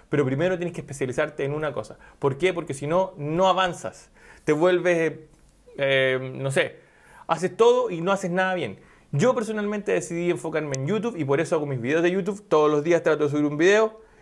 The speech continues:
Ya, y cuando no puedo subir un video, a veces subo dos videos, y si no, simplemente sigo de ahí, de donde, donde el día que no pude, sigo después a-, en adelante subiendo videos.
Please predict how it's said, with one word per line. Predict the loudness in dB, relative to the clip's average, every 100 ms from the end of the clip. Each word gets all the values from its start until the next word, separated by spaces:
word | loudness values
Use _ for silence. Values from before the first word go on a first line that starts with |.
| 4
Ya, | 4
y | 6
cuando | 4 4
no | 2
puedo | 4 2
subir | 4 2
un | 2
video, | 4 6 6
a |
veces | 4 2 -4
subo | 0 2
dos | 2
videos, | 2 2 2
y |
si | 2
no, | 2 2
simplemente | 0 -4 -2 -2 -2
sigo | -2 0 2 4
de |
ahí, | 4 0 -8 -16
de | -4 2 2
donde, | 2 -2
donde | -4 -4 -2
el | 0
día | 0
que | 0
no | -2
pude, | -2 -2
sigo | 0 0 -2 -4
después | -6 -2 0 0
a-, | 0
en | -2 -2
adelante | -2 -2 -8 -6
subiendo | -4 -2 0
videos. | -2